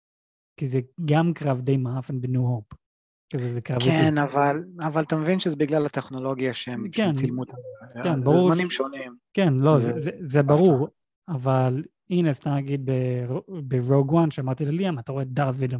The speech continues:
Speaker 1: פשוט פאקינג מטורף. הולך.
Speaker 2: כן, כן, וואו, זה היה סצנה מדהימה.
Speaker 1: נכון, שכאן כזה, "חבר'ה, למה אתם לא... כזה, הנה, אתם, יש לכם את הטכנולוגיה, למה אתם לא עושים את זה?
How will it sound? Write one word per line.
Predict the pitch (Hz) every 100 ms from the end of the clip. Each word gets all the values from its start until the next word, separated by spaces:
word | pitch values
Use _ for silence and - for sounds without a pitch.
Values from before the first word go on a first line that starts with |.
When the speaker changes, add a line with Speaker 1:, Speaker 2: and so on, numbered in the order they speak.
| 123
Speaker 1:
פשוט | 139 - 131
פאקינג | - 143 123 151 135
מטורף. | - 135 135 131 - _ _ _ _
הולך. | - 139
Speaker 2:
כן, | 139 147 131 -
כן, | 123 123 113
וואו, | 139 131 107 110
זה | 107 135
היה | 131 127
סצנה | - 135
מדהימה. | 123 120 123 120 - _ _ _
Speaker 1:
נכון, | 147 - 160 123 120 - _ _
שכאן | - 151 120 160 160 151
כזה, | 147 131
"חבר'ה, | 120 156 156 131
למה | 127 131
אתם | 143
לא... | 165
כזה, | 151 135
הנה, | 151 170 139
אתם, | - 127 120
יש | 143 -
לכם | - 165
את |
הטכנולוגיה, | 143 135 139 131 151 120 117 120
למה | 127 127
אתם | 143 139
לא |
עושים | 135 - 202
את | 165
זה? | 120